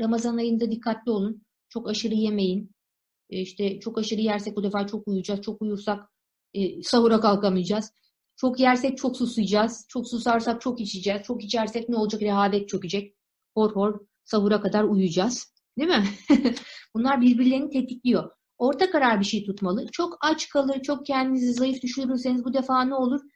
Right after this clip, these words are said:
Bünye yıprandığı için, e, dediğimiz kontrollerin diğer hiçbiri olmaz. Akıl zayıflar. Değil mi? Akıl zayıflayınca bu defa, e, kontrolü kaybeder.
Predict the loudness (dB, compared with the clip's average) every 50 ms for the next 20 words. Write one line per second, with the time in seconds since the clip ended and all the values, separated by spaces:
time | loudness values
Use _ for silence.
0 | _ _ _ _ _ 0 0 2 2 2 2 4 4 2 0 0 0 2 2 2
1 | 2 2 2 0 0 -2 -4 -6 -6 -6 -10 _ _ _ _ _ _ _ -2 2
2 | 2 4 4 4 2 2 0 -2 0 0 0 2 2 2 2 2 4 2 2 2
3 | 2 2 2 4 4 4 4 2 0 -2 -4 -2 0 0 2 2 2 0 0 -2
4 | -2 -4 -2 -2 0 2 4 4 4 4 2 2 0 0 -2 -2 -4 -8 _ _
5 | _ _ _ _ _ _ -20 _ _ _ _ _ _ _ _ -2 0 0 0 0
6 | -2 -6 -10 _ _ _ _ -4 -2 0 0 0 2 2 2 2 2 0 0 0
7 | 0 2 2 0 0 -2 -4 -4 -2 0 0 0 -2 -4 -10 _ _ _ -6 -6
8 | -6 -6 -8 -12 _ _ _ _ _ _ 0 2 2 2 4 4 4 4 4 2
9 | 0 0 0 2 0 0 2 0 0 -2 -4 -8